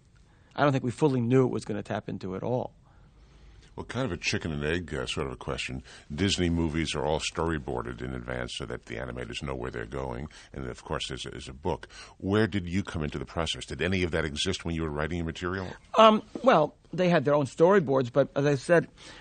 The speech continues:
Speaker 1: early on, the first thing I, I did, and I'm sure Howard had had a couple of meetings prior to that, is I came in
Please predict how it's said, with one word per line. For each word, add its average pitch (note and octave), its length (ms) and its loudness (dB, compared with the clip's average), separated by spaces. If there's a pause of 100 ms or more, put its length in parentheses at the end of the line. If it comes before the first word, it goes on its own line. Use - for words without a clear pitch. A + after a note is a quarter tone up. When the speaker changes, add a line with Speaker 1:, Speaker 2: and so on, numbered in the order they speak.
Speaker 1:
early F#3 340 10
on, C#3 260 4 (400)
the - 140 -8
first F3 260 2
thing C#3 140 0
I, C#3+ 320 4
I D#3+ 60 6
did, A#2+ 340 -4 (1200)
and A2 160 -4
I'm G#2 60 -6
sure C3 160 -2
Howard B2+ 260 4
had A#2 120 -2
had A2 100 -2
a A2 40 -6
couple - 220 2
of A#2+ 80 0
meetings A2 300 -2
prior B2+ 260 0
to B2 120 -6
that, G#2+ 180 -2 (420)
is - 80 -6
I B2+ 120 4
came B2 280 2
in B2 220 -2